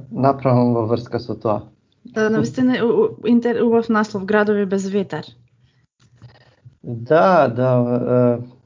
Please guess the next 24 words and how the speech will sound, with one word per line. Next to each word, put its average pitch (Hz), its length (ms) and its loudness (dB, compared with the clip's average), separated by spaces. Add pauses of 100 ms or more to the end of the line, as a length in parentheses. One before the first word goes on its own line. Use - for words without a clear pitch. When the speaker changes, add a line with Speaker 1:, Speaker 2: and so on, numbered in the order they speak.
(420)
Speaker 1:
е, 143 80 -2
е, 143 60 0 (440)
урбано, 156 680 2
урбаното, 147 720 0 (400)
градот 139 420 0
Скопје 139 480 -6
присутно 143 480 -6
е 123 80 2
во, 113 200 -2
присутно 127 520 -6
е 113 140 -2
во, 107 220 -4 (920)
низ 143 500 -2
целата 156 340 2
збирка 131 500 0
е, 107 420 -4 (160)
се - 260 -6
провлекува 127 600 -2
низ 113 180 -6
сите 123 240 -6
песни 113 420 -6
подсвесно. 131 800 -6 (840)
Speaker 2:
Така. 190 340 -14 (220)
Speaker 1:
И 127 480 0